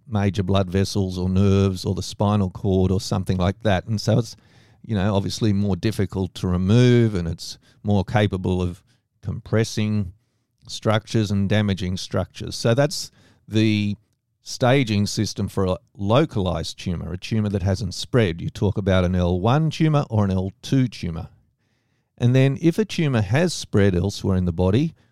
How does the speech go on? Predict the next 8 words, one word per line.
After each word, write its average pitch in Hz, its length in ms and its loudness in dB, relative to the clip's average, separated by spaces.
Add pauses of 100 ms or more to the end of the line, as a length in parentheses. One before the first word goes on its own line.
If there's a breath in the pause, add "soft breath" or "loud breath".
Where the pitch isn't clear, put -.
(120)
we 113 100 2
call 98 300 2
it 104 80 0
stage 92 640 -2 (240)
M, 98 380 0 (680)
M 117 280 2
for 110 160 0
metastatic. 95 840 2